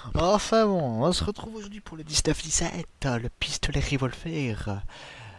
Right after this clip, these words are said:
Euh, spécial John Marston. Non, en fait, je sais pas, même pas. Il me fait très, il me fait fort penser au pistolet qu'il avait.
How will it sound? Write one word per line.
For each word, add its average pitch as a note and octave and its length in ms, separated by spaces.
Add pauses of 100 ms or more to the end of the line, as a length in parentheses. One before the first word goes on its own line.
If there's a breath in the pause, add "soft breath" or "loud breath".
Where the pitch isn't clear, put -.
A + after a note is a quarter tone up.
(280 loud breath)
Euh, F2 420
spécial - 560
John A2+ 120
Marston. A2 400
Non, A2 180
en G2+ 60
fait, A2 200
je - 100
sais G#2+ 40
pas, G#2+ 140
même G#2+ 180
pas. A2+ 360 (720)
Il C3+ 60
me A#2 40
fait C3 160
très, - 220
il F3+ 220
me C3+ 40
fait - 140
fort F3 200
penser E3 460
au C#3+ 80
pistolet - 360
qu'il - 180
avait. C#3+ 320